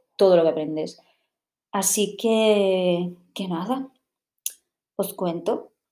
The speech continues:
la semana que viene, ah, vamos a empezar con las entrevistas, que ya os conté que quería hacer, que me hace mucha ilusión hacer entrevistas.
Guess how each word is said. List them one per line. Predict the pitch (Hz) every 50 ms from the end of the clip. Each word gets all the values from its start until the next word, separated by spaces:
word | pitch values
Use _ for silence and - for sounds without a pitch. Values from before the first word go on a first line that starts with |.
| _ _ _
la | - 202 202 190 180 160 - -
semana | - - - 196 185 190 196 214 233 226
que | 233 226
viene, | 220 220 220 208 202 202 233 302 - - - _ _ _ _ _ _ _ _ _ _ _ _ _ _
ah, | - 208 202 196 190
vamos | 180 190 190 208 208 226
a | 233
empezar | 214 220 208 208 - 202 190 190
con | - 220 220
las | 220 - -
entrevistas, | 190 180 180 180 180 175 190 196 190 - - 240 285 - - - - _ _ -
que | - 196
ya | 185 180
os | 175 175
conté | - 196 185 185 185 180
que | 202 -
quería | - 190 185 185 180
hacer, | 180 180 196 214 -
que | - 208
me | 185 180
hace | 180 190 180 180 -
mucha | 190 190 196 190 - 233
ilusión | 226 202 185 185 - 190 185
hacer | 202 202 - 202
entrevistas. | 196 190 190 185 180 180 180 175 - 285 320 -